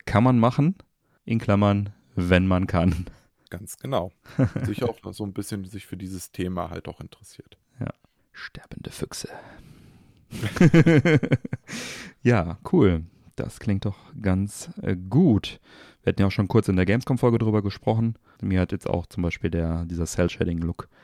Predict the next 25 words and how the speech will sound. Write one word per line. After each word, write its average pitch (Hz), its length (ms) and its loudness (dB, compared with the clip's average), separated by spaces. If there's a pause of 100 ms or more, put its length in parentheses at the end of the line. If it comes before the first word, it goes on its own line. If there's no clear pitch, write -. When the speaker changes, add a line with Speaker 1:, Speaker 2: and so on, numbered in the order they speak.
(220)
Speaker 1:
sehr 90 180 -2
gut 87 140 -4
gefallen, 92 380 0
wobei 90 220 4
das - 160 -6
Thema 92 220 0
wahrscheinlich - 340 -8
auch - 80 -8
für - 140 -10
mich 87 200 -6
z-, - 160 -16
jetzt - 220 -8
so 90 180 -2
nichts 87 280 -4
wäre. 101 300 4 (360)
Weniger 98 520 4 (680)
vielleicht 92 400 -2
wegen 90 220 0
der 85 520 -2 (240)
Emotionalität, 101 1120 0
sondern 98 280 -2
vielleicht - 280 -4
eher 92 160 0
so, 87 180 -2
weil 87 240 -2